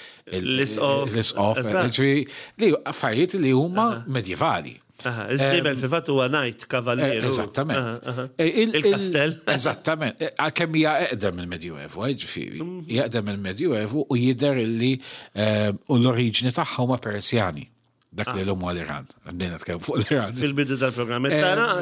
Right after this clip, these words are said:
Speaker 2: il-history repeats itself, ġejna lura
Speaker 1: Eżattament.
Speaker 2: l-Iran. <laughs>
Speaker 1: Em, imma fil-Medjuevu, u kienet, kienet popolari iċ-ċess across cultures.
Speaker 2: Hmm.
Speaker 1: Tajjeb, ġifieri, eh,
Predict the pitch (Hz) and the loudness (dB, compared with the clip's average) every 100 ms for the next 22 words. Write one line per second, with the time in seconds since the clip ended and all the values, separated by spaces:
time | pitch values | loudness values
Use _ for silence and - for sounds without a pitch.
0 | 175 170 170 165 214 202 180 175 180 170 | -2 -2 -2 -2 0 2 2 2 0 0
1 | 143 - 123 120 143 139 139 151 151 156 | -6 -4 -4 0 0 2 2 2 2 0
2 | 156 - 107 113 160 160 156 156 120 117 | -4 -4 0 2 2 4 4 2 0 -4
3 | - 175 175 175 165 165 160 - 175 160 | -2 0 0 0 2 0 0 0 2 2
4 | 156 156 151 226 185 135 - 233 - 233 | 0 2 4 4 4 0 -2 -2 2 2
5 | 180 - - - - 262 226 - 151 123 | 2 0 -8 -6 0 2 2 0 0 2
6 | 147 117 90 82 - - - 123 80 - | 2 0 -2 -8 -10 -6 -2 -2 -4 -4
7 | - - - - - - _ _ - 196 | -4 -6 -14 -20 -20 -20 _ _ -6 -4
8 | - 170 - 180 123 - - - - - | 0 0 0 -2 -2 -6 -8 -8 -10 -12
9 | _ - 262 135 - _ _ - 110 151 | _ -14 -10 -10 -14 _ _ -4 -2 -2
10 | 127 127 127 123 123 120 123 117 113 90 | -4 2 2 4 4 2 2 0 0 0